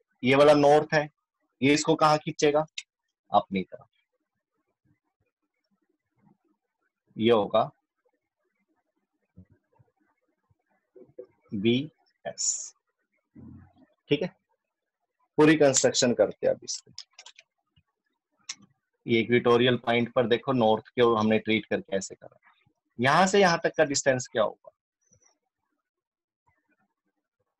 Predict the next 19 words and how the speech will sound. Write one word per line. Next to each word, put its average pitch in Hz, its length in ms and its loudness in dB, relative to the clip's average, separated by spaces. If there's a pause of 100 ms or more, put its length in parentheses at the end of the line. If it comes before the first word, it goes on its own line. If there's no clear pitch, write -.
(460)
Suppose 135 560 0 (200)
O 147 200 4
से 165 140 2
लेकर 123 300 0
इस 120 160 -4
point 107 320 -2
को 107 140 -2
आपने 101 300 0
ले 95 160 -4
लिया 107 220 -4
D 98 280 -10
distance, - 600 -20 (340)
कितना 104 180 -4
ले 104 120 -4
लिया, 120 200 -6 (140)
D। - 180 -16 (2750)
ये 127 140 0
कितना 139 280 -2
है, 151 120 -2